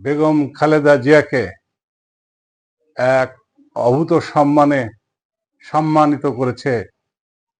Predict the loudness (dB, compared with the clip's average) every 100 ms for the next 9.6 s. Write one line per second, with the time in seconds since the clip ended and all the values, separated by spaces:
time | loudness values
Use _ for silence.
0 | _ _ -18 -14 -10 -8 -8 -6 -4 -4
1 | -6 -10 -12 -20 _ _ _ _ _ _
2 | _ _ -12 -10 -10 _ -10 -10 -16 _
3 | _ _ _ _ _ _ _ -14 -14 -6
4 | -4 -4 -6 -18 _ _ _ _ _ _
5 | _ _ _ _ -10 -2 2 2 0 _
6 | _ _ _ _ _ _ _ _ -4 0
7 | 0 -2 -4 -4 -4 -14 _ _ _ -10
8 | -8 -6 -4 -4 -6 -6 -6 -8 -10 -12
9 | -12 -12 -10 -12 -12